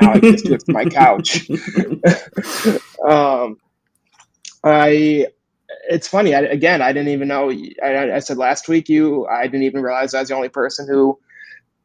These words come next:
picked Iowa to win double digits. This week, it, that, that was it again.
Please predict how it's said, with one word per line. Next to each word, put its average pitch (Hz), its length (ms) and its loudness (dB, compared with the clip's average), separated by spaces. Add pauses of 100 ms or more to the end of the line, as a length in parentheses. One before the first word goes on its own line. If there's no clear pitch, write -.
(280)
picked 147 200 0
Iowa 143 200 6
to 143 40 4
win 147 160 2
double 143 220 4
digits. 151 400 0
This 139 240 -2
week, 147 180 2
it, 104 200 0
that, 120 240 0
that 135 100 4
was 139 180 2
it 139 80 2
again. 135 480 0